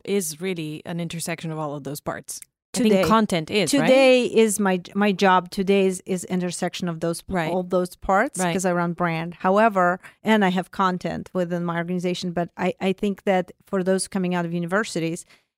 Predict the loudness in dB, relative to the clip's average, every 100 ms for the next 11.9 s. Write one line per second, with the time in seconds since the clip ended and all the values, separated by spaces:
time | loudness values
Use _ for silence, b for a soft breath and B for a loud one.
0 | _ 0 2 2 0 -2 -2 -2 -6 -2
1 | -2 -2 -4 0 -2 -2 -6 -10 -10 -4
2 | -2 -2 -6 -6 -2 -2 -2 -6 -4 -4
3 | -4 -8 -16 -20 _ _ _ -4 -2 -2
4 | -2 0 -2 -2 -2 -2 -4 -4 -2 -2
5 | -2 0 0 -4 -6 -4 -2 0 -2 -2
6 | -6 -6 -4 -4 -4 -2 0 0 -2 -4
7 | -10 -10 -6 -4 -2 -4 -8 b b b
8 | _ -2 -2 -2 -2 -2 -4 -6 _ -14
9 | -10 -12 -10 -12 -14 -16 -14 -14 -14 -14
10 | -16 _ _ -4 -2 -2 -2 -4 -6 -10
11 | -14 -18 -20 _ -8 -6 -8 -8 -10